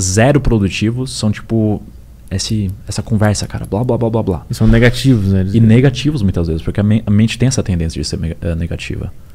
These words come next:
Speaker 1: Então
Speaker 2: Por, por quê? É uma, é uma defesa dela?
Speaker 1: Provavelmente, cara. Provavelmente, eu, eu, mecanismo de defesa, defesa do ego, de querer se proteger.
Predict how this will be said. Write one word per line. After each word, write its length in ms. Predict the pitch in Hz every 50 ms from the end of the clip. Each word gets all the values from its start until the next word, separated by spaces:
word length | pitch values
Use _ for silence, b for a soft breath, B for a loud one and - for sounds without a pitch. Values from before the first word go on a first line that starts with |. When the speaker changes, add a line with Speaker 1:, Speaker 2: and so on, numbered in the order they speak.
| b -
Speaker 1:
Então 200 | - 190 196 196
Speaker 2:
Por, 140 | 196 -
por 120 | - 190 151
quê? 100 | - 170 160 135
É 80 | 131 147
uma, 140 | 147 160 143
é 60 | 156
uma 100 | 160 165
defesa 460 | 147 127 110 - - 165 160 135 117
dela? 360 | 107 120 135 139 127 107 104 B B B B B B B B B - -
Speaker 1:
Provavelmente, 600 | - 127 139 143 131 120 113 117 120 120 120 -
cara. 280 | - - 62 55 82 85 - -
Provavelmente, 440 | - 104 107 107 107 - - - -
eu, 340 | 107 104 98 - - - - -
eu, 100 | - -
mecanismo 380 | 101 - 107 107 104 101 104
de 40 | 101 110
defesa, 300 | 104 - - 107 104 107 101 -
defesa 320 | - 95 95 - 113 107 104
do 200 | 92 95 90 90
ego, 200 | 92 92 82 78
de 280 | 78 82 73 78 80 80 69
querer 160 | - 98 98
se 100 | 87 -
proteger. 500 | 85 - 104 87 92 85 80 76 67 -